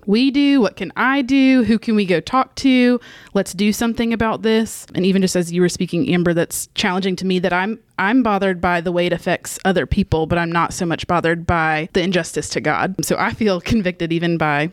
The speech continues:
those thoughts. And I think that this passage instructs us by saying, "Lord, you are Yahweh. You are the one that is better and higher than us and that we can cry out to you, and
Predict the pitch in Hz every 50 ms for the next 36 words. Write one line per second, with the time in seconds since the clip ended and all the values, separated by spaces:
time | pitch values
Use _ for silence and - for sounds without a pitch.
0 | - - 175 175 175 - - 160 160 - - - - 180 170 185 - 190 185 -
1 | 254 247 233 - - 233 220 202 185 - _ - - _ 190 208 190 - - 208
2 | 214 202 - 226 214 196 190 214 - 202 196 180 - - - 196 - - - -
3 | 190 175 170 180 - - - - - - - - - - - - - 185 170 160
4 | - - 180 180 175 170 165 160 165 180 - - _ - 196 202 208 208 214 185
5 | 170 160 170 190 214 233 240 247 247 254 262 262 254 247 202 196 175 - - 180
6 | 185 180 190 180 185 180 180 185 180 170 180 175 170 - - - - 190 185 175
7 | 170 170 165 - - 196 208 226 226 220 208 185 185 180 190 196 202 202 208 208
8 | 202 208 202 202 202 196 202 208 - - - - - 180 180 185 214 240 233 -
9 | - 202 190 170 170 170 - 190 - 175 180 156 - - 175 180 196 220 214 -
10 | 240 226 226 226 226 226 - - - 240 233 233 233 233 233 214 190 185 175 165